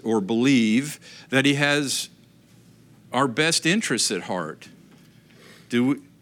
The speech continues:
do we believe that, that God has our best interests at heart? Because it's, it's,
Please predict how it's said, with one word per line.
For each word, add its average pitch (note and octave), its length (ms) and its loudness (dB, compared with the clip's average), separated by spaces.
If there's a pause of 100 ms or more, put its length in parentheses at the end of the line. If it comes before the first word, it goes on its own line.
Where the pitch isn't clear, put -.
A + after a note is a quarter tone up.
(160)
do B2+ 140 -2
we F#3 140 4
believe E3 420 0
that, F2 220 -8
that G#2 180 -8
God D3+ 240 0
has B2+ 320 -4
our B2+ 100 0
best C3 380 -4
interests D#3+ 400 -4
at F2 120 -6
heart? D2+ 440 -12 (680)
Because B2 300 0
it's, - 260 0 (480)
it's, D#3+ 240 -6